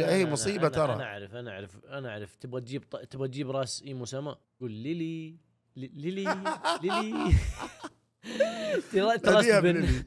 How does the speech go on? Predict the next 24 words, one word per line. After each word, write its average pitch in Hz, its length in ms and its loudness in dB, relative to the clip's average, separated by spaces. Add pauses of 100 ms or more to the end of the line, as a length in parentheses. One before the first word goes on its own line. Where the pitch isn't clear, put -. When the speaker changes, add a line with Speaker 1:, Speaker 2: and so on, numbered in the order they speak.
(600)
Speaker 1:
<laughs> - 600 -2
ترى 185 160 2
سبن 175 280 2
Speaker 2:
هذا - 40 10
Speaker 1:
لك 160 80 6
Speaker 2:
اللي 208 140 4
Speaker 1:
على 196 120 8
طول. 277 160 10
Speaker 2:
صار. 156 240 6
يو-، 165 180 4
يوم 175 260 4
سمعت 220 520 0
إن 180 160 0
ذا 175 140 2
يتكلم 180 400 0
عن 156 80 2
رسالة 160 420 2
من 143 140 -2
Speaker 1:
إيه. 208 100 4
Speaker 2:
ليلي، 143 180 4
طلعت 226 380 -2
على 180 180 2
Speaker 1:
جد؟ 240 180 2
Speaker 2:
طول. 170 100 -6